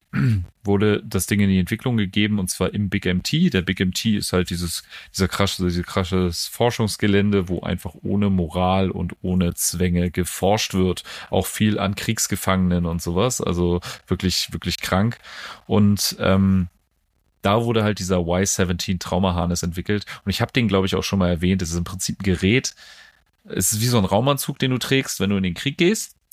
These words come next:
Und wenn du verwundet wirst und nicht mehr selbsttätig dich zum nächsten Lazarett begeben kannst oder zurück wieder hinter deine Linien,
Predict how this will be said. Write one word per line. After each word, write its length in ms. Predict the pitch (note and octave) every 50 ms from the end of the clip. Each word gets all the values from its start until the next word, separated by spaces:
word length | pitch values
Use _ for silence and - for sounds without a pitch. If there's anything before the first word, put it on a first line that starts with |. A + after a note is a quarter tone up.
| - -
Und 200 | - - G2 F2+
wenn 200 | G2+ A2 A#2+ A2+
du 180 | G#2+ G#2 G2+
verwundet 600 | F#2+ - G#2 F#2+ F2+ A#2+ E3 A#3 A#3+ - F2+ -
wirst 380 | - F#2+ G2 A2 A#2+ - - -
und 320 | - G2+ G2 F2+ - -
nicht 260 | G#2 G#2 G#2+ - - -
mehr 260 | G#2 G2 G2 F#2+ F#2+
selbsttätig 920 | F2+ F#2+ G2+ G#2+ - - - - - A2+ A2 - G2 G2 F#2 - - - - - - _ _ _ -
dich 180 | G#2+ - -
zum 160 | - - G#2
nächsten 300 | G2 G2 G#2 - - -
Lazarett 480 | F#2 F#2 F#2 - - F#2+ F#2 F#2+ F#2 -
begeben 340 | F#2+ F2 F2+ G#2 A2+ B2+ A#2+
kannst 400 | - B2+ B2+ C3 C3+ C3 - -
oder 300 | F2+ F2+ F2+ F2 F2+ F2
zurück 440 | - - F#2 F2+ F#2 F#2 - - -
wieder 160 | F#2+ F2+ F#2
hinter 260 | F#2 G2 F#2+ F#2+ E2
deine 260 | D#2 F2+ F2+ F#2 F#2
Linien, 500 | F2+ F2+ F#2+ G#2 A2+ A#2 B2 C3 C#3 C#3